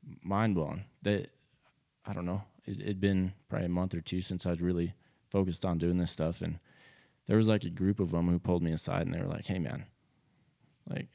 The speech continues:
I don't know what's going on with you, but everybody's kinda concerned. <laughs> You're being really nice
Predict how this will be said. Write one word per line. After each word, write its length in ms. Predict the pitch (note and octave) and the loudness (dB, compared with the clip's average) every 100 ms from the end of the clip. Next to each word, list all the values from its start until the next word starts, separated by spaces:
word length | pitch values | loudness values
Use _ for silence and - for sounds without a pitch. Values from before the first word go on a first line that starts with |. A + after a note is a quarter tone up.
| _ _ _ _ _ _ - | _ _ _ _ _ _ -6
I 100 | A#2 | -2
don't 120 | C3 | 2
know 380 | B2 A#2+ A2+ - - | 2 2 0 -4 -4
what's 240 | A2+ - | -2 -2
going 240 | A#2 A2+ | -2 0
on 180 | G#2+ B2 | 2 2
with 160 | C3 - | 0 0
you, 240 | C3+ C#3 | 2 2
but 200 | G#2+ F2 | 2 0
everybody's 640 | - B2 A#2+ A2 G#2 F#2+ - | 0 0 0 0 0 0 -2
kinda 240 | F#2+ E2 | -4 -6
concerned. 560 | - - - - - - - C#3+ D#3+ D#3 - B2+ - | -8 -8 -6 -8 -10 -8 -2 2 2 0 -6 -8 -6
<laughs> 840 | F#2+ B2+ - G3+ - - - - - | 4 4 4 -2 -4 -20 -20 -16 -4
You're 120 | A2+ | 2
being 360 | B2 A2+ F2+ F#2+ | 4 4 4 4
really 320 | G2 F#2+ F#2 | 4 4 2
nice 360 | F#2 F#2 - | -2 -4 -2